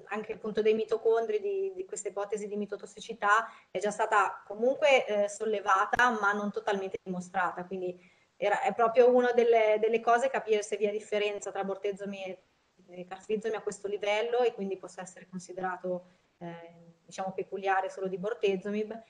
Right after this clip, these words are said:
e poi andare a vedere cosa relativo appunto a un deficit energetico possa essere correlato, quindi sicuramente anche il glutammato.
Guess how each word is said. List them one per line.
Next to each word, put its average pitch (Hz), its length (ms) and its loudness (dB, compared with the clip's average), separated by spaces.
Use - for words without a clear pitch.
e 220 120 0
poi 202 220 2
andare 196 280 4
a - 20 0
vedere 196 840 0
cosa 214 340 2
relativo 202 720 -4
appunto 185 320 -10
a 175 40 -4
un 185 120 -6
deficit 190 460 -6
energetico 196 920 -8
possa - 240 -12
essere 175 260 -8
correlato, 175 560 -6
quindi 170 220 -14
sicuramente 185 520 -10
anche 180 160 -16
il 175 60 -8
glutammato. 170 580 -16